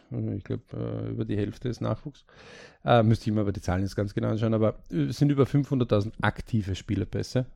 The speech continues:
Aktive. Ähm, es gibt ungefähr, äh, gute zweitausend Vereine und ungefähr zwanzigtausend Fußballmannschaften nur in Österreich. Ja. Deutschland ist das Ganze mal zehn ungefähr immer. Ähm,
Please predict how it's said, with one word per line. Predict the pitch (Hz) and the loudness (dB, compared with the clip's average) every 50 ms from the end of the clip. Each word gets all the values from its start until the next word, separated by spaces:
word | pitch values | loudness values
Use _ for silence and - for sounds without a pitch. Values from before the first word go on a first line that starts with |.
| _ _ | _ _
Aktive. | - 110 90 - - - 110 107 110 - 139 139 - _ _ - - - - - - - - - - - | -6 -6 -6 -6 -6 -8 -8 -6 -4 -4 -6 -6 -8 _ _ -20 -20 -20 -20 -20 -18 -18 -18 -18 -14 -2
Ähm, | - 127 120 120 120 117 117 | 0 4 6 8 8 8 6
es | 110 - | 6 4
gibt | - 127 120 - | 2 0 2 4
ungefähr, | 139 127 127 127 123 - - 117 113 113 110 104 107 104 - - - - _ - - - | 4 4 6 6 4 6 6 6 6 6 6 4 -2 -6 -12 -20 -20 -20 _ -20 -14 -8
äh, | 131 127 110 107 104 - _ _ _ | -4 -2 -2 -2 -2 -4 _ _ _
gute | - 143 135 127 | -4 0 0 0
zweitausend | - - 107 104 104 107 95 107 95 | 2 2 2 2 2 2 0 -2 -2
Vereine | - - 98 101 98 107 143 202 220 147 135 | 0 0 2 4 4 4 4 2 0 0 -2
und | 143 147 143 139 123 - - _ - | -2 -2 -2 -2 -4 -8 -14 _ -8
ungefähr | 135 131 120 117 110 107 - 104 104 104 107 107 107 - - _ _ _ _ _ | -4 -2 -2 -2 -2 0 0 0 0 0 -2 -4 -8 -12 -18 _ _ _ _ _
zwanzigtausend | - - 104 90 92 - - - 107 - - - 104 101 101 101 - 104 | -2 0 0 0 0 -2 -6 -8 -10 -8 -4 -2 -2 -2 -2 -4 -6 -10
Fußballmannschaften | - - 123 120 - - - 113 107 104 98 92 98 98 - - 98 - - 117 | -6 -4 -4 -4 -2 -2 -2 -2 0 0 0 -2 -2 -4 -4 -6 -8 -4 -2 0
nur | 117 117 | 0 2
in | 113 | 2
Österreich. | 104 104 101 - - - 113 - - - - | 0 -2 -4 -6 -8 -8 -8 -8 -8 -8 -6
Ja. | - 127 131 - _ - - - - - - - _ | -4 -4 -4 -4 _ -16 -20 -20 -20 -20 -20 -14 _
Deutschland | - 117 117 - - 131 120 | 0 0 0 2 2 2 2
ist | 107 - | 2 0
das | - 107 - | -4 -4 -2
Ganze | - 110 107 101 - 110 | -2 -2 -2 -2 -2 -2
mal | 104 104 104 101 98 | -2 0 0 0 -2
zehn | - - - - 104 107 120 131 147 | -2 -2 0 2 2 2 2 2 2
ungefähr | 143 143 147 151 143 - 156 156 | 0 2 0 0 0 2 0 2
immer. | 156 156 175 208 196 - _ _ - - - - - - - - - _ _ _ - | 2 2 2 0 0 -4 _ _ -20 -20 -20 -20 -20 -20 -20 -20 -20 _ _ _ 4
Ähm, | 123 120 120 123 123 127 127 120 113 | 6 8 8 8 6 6 6 4 2